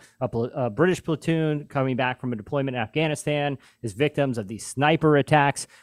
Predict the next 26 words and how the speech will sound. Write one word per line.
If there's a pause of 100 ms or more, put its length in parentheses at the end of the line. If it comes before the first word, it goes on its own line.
We
meet
a,
a
really
ruthless
Syrian
sniper
who's
kind
of
a
hired
gun (320)
named
Nazar.
So
all
of
this
is
happening
sort
of
in
parallel,